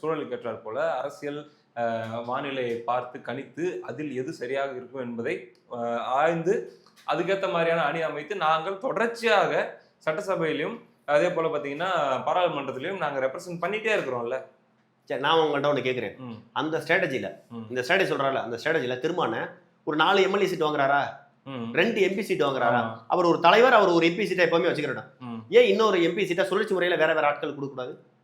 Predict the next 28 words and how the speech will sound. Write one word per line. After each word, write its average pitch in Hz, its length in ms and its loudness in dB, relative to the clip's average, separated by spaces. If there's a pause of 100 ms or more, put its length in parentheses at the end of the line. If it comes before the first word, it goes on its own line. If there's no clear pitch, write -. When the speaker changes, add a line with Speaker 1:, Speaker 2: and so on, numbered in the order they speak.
(720)
Speaker 2:
நாலு 208 300 6
எம் 208 140 6
எல் 240 80 6
ஏ 214 60 4
சீட் 165 160 -2
வாங்குறாரா? 151 460 4
Speaker 1:
ம். 113 200 -10 (220)
Speaker 2:
ஒரு 139 140 0
கட்சியில 196 480 2
ஒருவர் 170 500 2 (280)
இரண்டு 190 300 6
முறை 196 200 6
மட்டும்தான் 175 280 2
எம் 165 100 2
எல் 170 60 4
ஏ 165 80 6
சீட்ல 143 260 -2
போட்டியிடணும். 139 440 0
Speaker 1:
ம். - 200 -10
Speaker 2:
அப்படியே 196 200 0
சுழற்சி 220 260 2
முறையில 196 300 4
வேற 190 120 8
வேற 175 140 4
தலைவர்கள் 165 440 2
ஏன் 160 140 0
கொடுக்க 143 220 -8
கூடாது? 135 200 -4